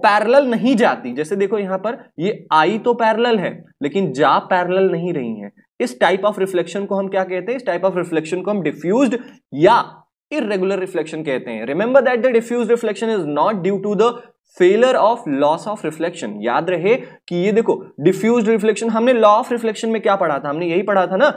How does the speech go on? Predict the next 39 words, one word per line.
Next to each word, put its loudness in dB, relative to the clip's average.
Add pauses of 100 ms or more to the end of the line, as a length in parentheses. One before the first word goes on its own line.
(240)
कि 0
लाइट 4
जिस -2
एंगल 2
से -2
आती 0
है 2
लाइट 0
उसी -2
एंगल 0
से -4
जाती -2
है, -8 (220)
लेकिन 2
देखो 4
लाइट 2
यहां -2
से 2
आ 4
रही 2
है, 2
जा 4
यहां 0
रही 2
है, -2 (220)
इसका 0
मतलब 2
ये 4
नहीं 0
है 0
कि -4
तुम्हारा 2
law 4
of 0
reflection 0
फेल 4
हो 4
गया 2
है। -8